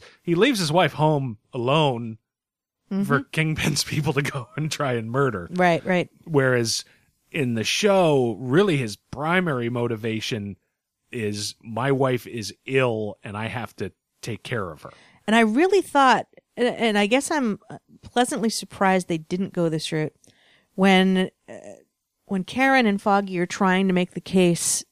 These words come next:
Speaker 2: to, to Matt that, "No, Ben's one of the good guys and, and we can trust him." I really thought they might take the route in the story of having the Kingpin suss out that Urich's wife was in need of assistance financially because of her health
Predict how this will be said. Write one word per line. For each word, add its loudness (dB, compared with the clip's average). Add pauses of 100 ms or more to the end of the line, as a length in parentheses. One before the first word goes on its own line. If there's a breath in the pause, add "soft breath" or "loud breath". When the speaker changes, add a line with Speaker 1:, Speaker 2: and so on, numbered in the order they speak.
(160)
Speaker 2:
to, 2 (300)
to -4
Matt 2 (460 loud breath)
that, 0
"No, 4
Ben's 2
one 6
of 2
the 0
good 2
guys 2
and, -4
and -4
we -2
can -10
trust -4
him." -2 (340 loud breath)
I -18 (160)
really 2
thought 4
they 2
might 0
take -2
the 0
route 6
in 0
the 0
story 2
of 0
having 0
the -2
Kingpin 0
suss 0
out 2 (680 soft breath)
that 2 (320)
Urich's 2
wife 0
was 0
in 0
need 0
of 0
assistance -4
financially 0
because -4
of -4
her 0
health -2